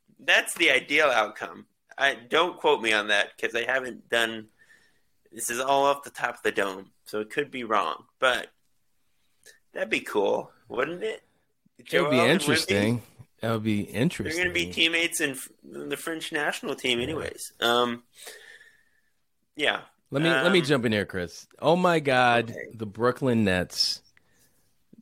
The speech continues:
Speaker 2: Nothing to do with the team. Oh my God, are you serious? The Brooklyn Nets fan base now knows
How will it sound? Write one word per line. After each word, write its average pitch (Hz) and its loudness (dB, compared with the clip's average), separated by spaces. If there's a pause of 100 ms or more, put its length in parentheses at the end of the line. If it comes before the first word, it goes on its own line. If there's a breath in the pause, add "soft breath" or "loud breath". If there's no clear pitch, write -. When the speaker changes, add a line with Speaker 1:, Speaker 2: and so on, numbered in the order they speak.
(180)
Speaker 2:
Nothing 143 2
to 143 2
do 139 2
with 127 2
the 123 -4
team. 90 -4 (680)
Oh 147 2
my 180 4
God, 120 4
are 117 4
you 110 2
serious? 98 -4 (100)
The 98 -10
Brooklyn 131 0
Nets 113 0
fan 101 0
base 85 -6 (760 soft breath)
now 110 2
knows 95 2